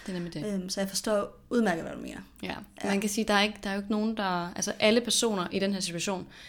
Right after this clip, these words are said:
Speaker 1: de reagerer totalt normalt og forståeligt.
Speaker 2: Fuldstændig. Altså,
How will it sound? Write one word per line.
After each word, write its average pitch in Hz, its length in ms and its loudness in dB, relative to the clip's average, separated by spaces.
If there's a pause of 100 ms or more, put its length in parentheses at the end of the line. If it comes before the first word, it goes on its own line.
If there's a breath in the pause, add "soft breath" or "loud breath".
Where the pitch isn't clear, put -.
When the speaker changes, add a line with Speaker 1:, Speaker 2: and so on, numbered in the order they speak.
(300 loud breath)
Speaker 1:
de 196 80 0
reagerer 180 480 0 (100)
totalt - 540 0
normalt 175 420 -4
og 165 120 -4
forståeligt. 165 540 0
Speaker 2:
Fuldstændig. 208 800 6 (160)
Altså, 214 260 0